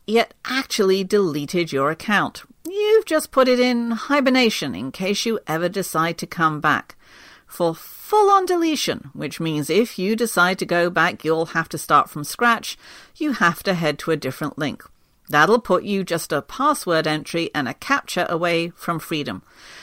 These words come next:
There's a delay of a few days, though, and if you sign back on in the interim, Facebook will go ahead and cancel that deletion request. So stick to your guns,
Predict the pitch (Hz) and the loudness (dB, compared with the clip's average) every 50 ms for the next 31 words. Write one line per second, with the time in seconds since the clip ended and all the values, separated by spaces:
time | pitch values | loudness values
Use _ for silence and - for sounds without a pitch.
0 | - - - _ - - 214 214 277 285 277 277 285 254 269 269 269 285 320 370 | -20 -20 -20 _ -6 -4 2 6 6 6 6 4 4 4 4 6 6 6 6 4
1 | 370 320 320 285 - - 269 262 226 214 226 226 214 196 190 - 165 139 147 165 | 4 2 0 -2 -2 -2 0 2 4 6 6 6 6 4 4 2 2 4 4 4
2 | 185 185 165 147 147 147 160 170 165 - - 165 160 - - 185 175 170 165 160 | 2 2 0 -2 -2 -2 -2 -4 -4 -4 -4 -4 -4 -2 0 2 2 2 0 0
3 | 156 165 156 156 - 180 175 170 165 165 160 151 147 156 170 196 226 240 220 - | 2 2 2 2 2 2 2 2 2 0 0 -2 -2 0 0 0 0 0 0 0
4 | 196 180 185 202 196 - - - 123 170 170 - - 175 180 - - - 151 160 | -2 -2 -2 -4 -6 -6 -4 -2 -2 0 -2 -2 -2 -4 -4 -2 0 0 2 2
5 | 175 160 139 135 139 151 165 180 170 165 160 156 156 147 160 165 165 - - - | 2 0 0 0 2 4 4 4 4 4 2 2 2 0 -2 -4 -6 -8 -10 -6
6 | - 269 269 269 160 - - 185 185 185 165 151 139 139 - - 175 170 165 185 | -2 0 0 0 0 -2 -2 -2 -2 0 0 0 0 0 -2 -4 -4 -2 0 0
7 | 202 190 - - 170 151 143 139 - - - 90 78 - - - - - - - | 0 0 -2 -4 -6 -6 -6 -6 -6 -4 -4 -4 -4 -6 -10 -14 -14 -16 -12 -2
8 | - 277 277 262 254 247 - - - - - - - - 175 196 220 - - 320 | 2 4 4 6 6 4 2 -2 -8 -10 -10 -10 -6 0 0 0 0 0 -4 -4
9 | 330 339 320 247 185 143 120 123 151 175 - - | -2 0 2 4 4 4 4 2 -2 -6 -8 -10